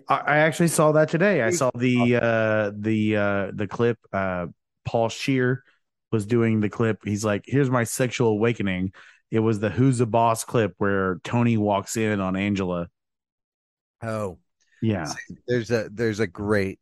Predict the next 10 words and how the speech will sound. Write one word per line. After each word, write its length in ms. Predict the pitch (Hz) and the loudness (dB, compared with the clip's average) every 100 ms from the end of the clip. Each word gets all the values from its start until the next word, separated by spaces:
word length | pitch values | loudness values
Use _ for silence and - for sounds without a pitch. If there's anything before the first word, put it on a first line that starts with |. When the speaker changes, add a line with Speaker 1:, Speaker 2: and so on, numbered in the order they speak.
| - | -6
Speaker 2:
line, 340 | 110 107 107 | -2 -2 -2
or 160 | 113 104 | -2 -2
there's 240 | 110 98 | -4 -4
a 60 | 104 | -8
great 300 | - 117 - | -4 -4 -4
episode 480 | 107 - - 110 - | -10 -12 -8 -8 -8
in 60 | 160 | -14
Community 580 | 107 101 95 90 87 | -14 -12 -10 -8 -8
where 320 | 85 85 80 - | -8 -8 -8 -6
Abed 580 | 98 92 95 85 82 | -6 -4 -4 -6 -8